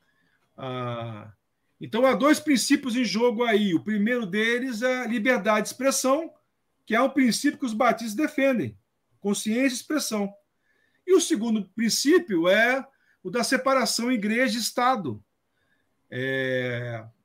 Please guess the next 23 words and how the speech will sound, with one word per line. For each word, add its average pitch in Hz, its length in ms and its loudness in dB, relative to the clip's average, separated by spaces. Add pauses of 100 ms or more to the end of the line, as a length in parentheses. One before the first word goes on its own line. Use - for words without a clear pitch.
(320)
eu 220 220 4
se-, - 260 0
eu 220 240 6
fiz 254 380 4
o 240 40 0
movimento 196 680 0
todo, 196 480 0
Pava 170 480 0
e 139 80 2
Will, 165 480 0 (560)
em 196 160 0
torno 240 500 2
do 233 200 -4
princípio 247 520 -2
de 220 120 -8
expressão, 262 600 0
porque 214 260 -6
eu 220 60 -2
não 262 120 2
falei 262 480 0
em 262 40 0
nome 254 460 0
do 180 480 -2